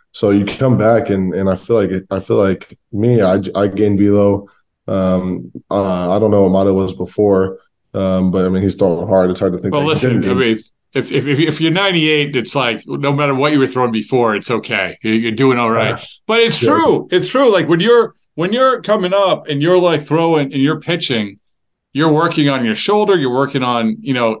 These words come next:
Speaker 2: and you're working on pitching. Like, you don't have necessarily the time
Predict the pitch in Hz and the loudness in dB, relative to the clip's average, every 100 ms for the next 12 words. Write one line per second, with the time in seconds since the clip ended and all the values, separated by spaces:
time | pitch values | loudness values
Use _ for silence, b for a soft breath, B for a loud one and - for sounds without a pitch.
0 | 120 147 180 208 214 226 208 220 202 - | -6 -4 0 2 2 0 0 -2 -2 -4
1 | 214 214 - 110 90 _ _ _ 165 160 | -4 -2 -4 -6 -10 _ _ _ -4 -4
2 | 147 156 196 226 185 185 151 - _ _ | -2 -2 0 0 2 0 -2 -8 _ _
3 | - 185 - - 180 175 160 147 127 - | -4 -2 -2 -4 -2 0 0 0 -2 -4
4 | 147 156 143 110 104 | -2 0 0 -2 -6